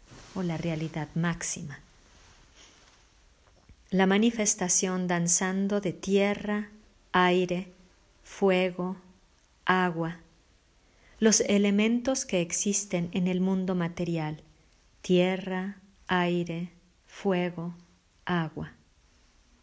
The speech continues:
Y nuestra experiencia de estos elementos sucediendo, danzando,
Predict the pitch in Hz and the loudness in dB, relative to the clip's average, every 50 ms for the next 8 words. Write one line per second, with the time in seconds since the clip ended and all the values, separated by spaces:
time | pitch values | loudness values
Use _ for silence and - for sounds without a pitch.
0 | _ _ _ _ _ _ _ _ _ _ _ _ _ - _ _ _ _ _ _ | _ _ _ _ _ _ _ _ _ _ _ _ _ -20 _ _ _ _ _ _
1 | _ _ _ _ _ _ _ _ _ _ _ _ _ _ _ _ _ - 202 196 | _ _ _ _ _ _ _ _ _ _ _ _ _ _ _ _ _ 2 4 4
2 | 202 220 233 233 - - - 262 254 - - - - 214 202 196 190 180 170 170 | 6 4 4 2 0 -2 -4 -4 -2 0 -2 0 0 -2 0 0 0 2 2 0
3 | 170 - - 185 170 170 175 170 175 175 175 - - 226 220 - 220 202 190 180 | 0 -2 -2 -2 -2 0 2 2 2 2 2 0 0 -2 0 0 0 0 0 2
4 | 175 180 175 170 170 165 170 175 165 - - - 185 - - 190 180 185 185 180 | 2 0 0 0 0 -2 -4 -4 -2 -2 0 0 0 0 0 0 -2 0 0 0
5 | 170 170 165 156 147 139 - 151 - _ _ _ _ _ _ _ _ _ _ _ | 0 -2 -2 -6 -8 -10 -10 -14 -14 _ _ _ _ _ _ _ _ _ _ _
6 | _ 165 202 190 180 180 180 180 - - - 196 180 175 170 165 151 139 - 143 | _ 0 2 2 2 2 2 2 0 0 2 0 0 0 0 0 -2 -4 -8 -10
7 | 143 | -12